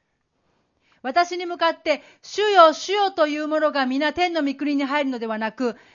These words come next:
天におられる父の、私の父の御心を行う者が行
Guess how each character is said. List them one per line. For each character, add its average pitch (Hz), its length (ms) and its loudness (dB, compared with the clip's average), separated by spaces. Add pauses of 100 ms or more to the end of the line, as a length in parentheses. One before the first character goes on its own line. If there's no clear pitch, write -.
(240)
天 359 420 0
に 294 400 -4 (200)
お 254 140 0
ら 330 220 4
れ 349 180 2
る 269 220 -2
父 381 400 -10
の、 277 400 -2
私 349 340 0
の 359 140 0
父 - 240 -8
の 269 180 0 (220)
御 247 140 -2
心 349 720 6
を 262 200 0
行 359 200 2
う 359 320 6
者 330 280 0
が 226 300 2
行 339 400 0